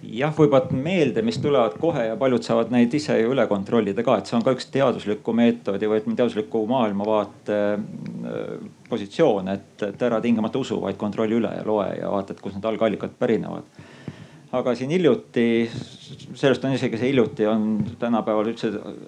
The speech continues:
aeg transformeerub kuidagi teisiti, aga et, noh, psühholoogias nüüd põhiseisukohti, mis on küllaltki olulised olnud, äh, ja nad on püsinud väga kaua, kui neid tsiteeritakse, võetakse lähtepositsioonina paljudele sihukest teaduslikele mudelitele.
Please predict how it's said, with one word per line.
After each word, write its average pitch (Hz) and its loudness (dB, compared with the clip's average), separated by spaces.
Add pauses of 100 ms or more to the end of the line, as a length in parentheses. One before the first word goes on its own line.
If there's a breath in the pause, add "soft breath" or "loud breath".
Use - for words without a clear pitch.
(220)
aeg 110 0
transformeerub 113 -2
kuidagi 110 -4
teisiti, 110 0
aga 107 0
et, 117 -4
noh, 117 -2
psühholoogias 117 2
nüüd 101 -6
põhiseisukohti, 104 0
mis 98 -4
on 101 -2
küllaltki 107 0
olulised 104 -2
olnud, 104 -2
äh, - -20 (880 loud breath)
ja 107 0
nad 123 4
on 117 4
püsinud 104 0
väga 135 0
kaua, 127 2
kui 110 -2
neid 117 2
tsiteeritakse, 117 0
võetakse 117 0
lähtepositsioonina 101 0 (140)
paljudele 98 -2 (320)
sihukest - -14 (560)
teaduslikele 104 0
mudelitele. 98 0